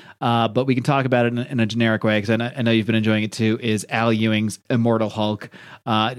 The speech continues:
I just read the issue fifty. I think it just came out this week, kinda hot off the presses. I, I grabbed it and did not disappoint. Uh, it's actually, I mean, almost intimidatingly long.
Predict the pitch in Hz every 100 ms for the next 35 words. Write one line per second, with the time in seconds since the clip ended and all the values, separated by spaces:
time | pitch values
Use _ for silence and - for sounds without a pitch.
0 | 110 117 107 123 127 135 127 131 135 127
1 | 113 123 123 123 110 110 104 113 123 117
2 | 117 113 120 110 120 123 - 110 104 117
3 | 113 117 123 117 120 113 120 123 110 113
4 | 113 120 123 110 107 - - - - -
5 | 185 196 185 185 185 160 139 135 143 139
6 | 131 127 151 - 185 - 135 110 120 117
7 | _ - 160 220 208 - - - 139 -
8 | 185 165 160 175 160 151 127 135 156 175